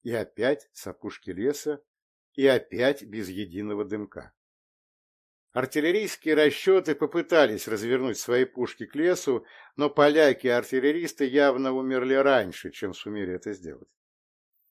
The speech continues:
Несколько ударов в сердце, и вот из леса вышли неровные цепи тех,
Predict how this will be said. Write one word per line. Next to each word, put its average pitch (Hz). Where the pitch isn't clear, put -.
Несколько 165
ударов 151
в -
сердце, 107
и 120
вот 170
из 113
леса 147
вышли 131
неровные 147
цепи 113
тех, -